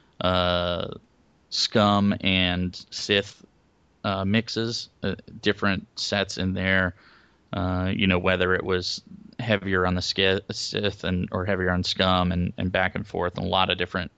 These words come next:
decks that mix those two that we initially thought might come out on top. Um, but at the end of the day, the,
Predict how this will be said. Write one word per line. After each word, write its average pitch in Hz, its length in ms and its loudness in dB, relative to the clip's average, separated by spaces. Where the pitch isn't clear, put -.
decks 92 320 0
that 87 240 -4
mix 104 300 0
those 98 260 2
two 90 260 -4
that 90 220 0
we 95 180 -2
initially 92 380 0
thought - 320 -2
might 95 260 0
come 95 180 -6
out 92 140 -4
on 95 140 -6
top. 95 500 -4
Um, - 460 -4
but 95 320 2
at 95 140 -6
the 98 100 0
end 98 140 4
of 90 60 -4
the 95 80 -4
day, 95 220 2
the, 90 220 -6